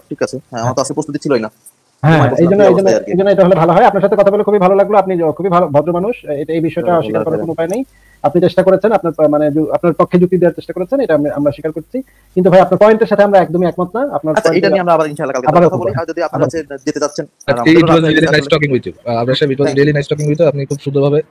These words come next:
Speaker 3: মানে, ধৈর্য ধরে কথা বলেছেন। আপনি, মানে, আপনি উত্তেজিত হননি এবং এজন্য আমরা উত্তেজিত হইনি। এটা একটা খুব,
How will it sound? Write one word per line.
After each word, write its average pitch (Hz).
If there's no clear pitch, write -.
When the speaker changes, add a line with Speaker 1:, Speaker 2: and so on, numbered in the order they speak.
Speaker 3:
মানে, 131
ধৈর্য 147
ধরে 156
কথা 156
বলেছেন। 151
আপনি, 117
মানে, 117
আপনি 123
উত্তেজিত 156
হননি 151
এবং 143
এজন্য 147
আমরা 143
উত্তেজিত 156
হইনি। 139
এটা 143
একটা 131
খুব, 143